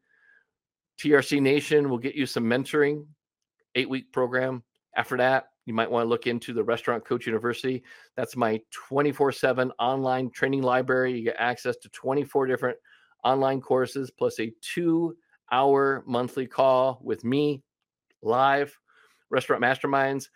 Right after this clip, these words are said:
You get access to everything in Restaurant Coach University, plus you get two weekly group coaching accountability calls. You get a Monday educational call, plus a Thursday Q and A call. If you're not even, if you're sh-, on the fence about that,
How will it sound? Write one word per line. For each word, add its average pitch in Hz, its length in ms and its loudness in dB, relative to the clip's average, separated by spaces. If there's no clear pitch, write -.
You 131 80 -8
get 123 220 -2
access 127 400 0
to - 160 -2
everything 156 280 4
in 143 80 4
Restaurant 143 420 2
Coach 147 200 -2
University, 139 440 -2
plus 185 340 0
you 151 60 -4
get 139 240 0
two 165 200 -2
weekly 143 800 0
group 160 300 2
coaching 147 360 0
accountability 143 600 2
calls. 143 520 2
You 127 100 -10
get 123 300 -2
a 123 80 0
Monday 147 340 4
educational 139 520 -2
call, 135 260 2
plus 139 280 -4
a 131 100 -2
Thursday 170 460 -2
Q 143 220 -2
and 131 100 -2
A 139 120 -2
call. 135 440 0
If 123 140 -10
you're 123 140 -4
not 131 240 2
even, 123 280 -2
if 123 100 -6
you're 117 100 -4
sh-, - 220 -14
on 180 260 2
the 160 80 0
fence 175 300 0
about 165 280 2
that, 160 320 2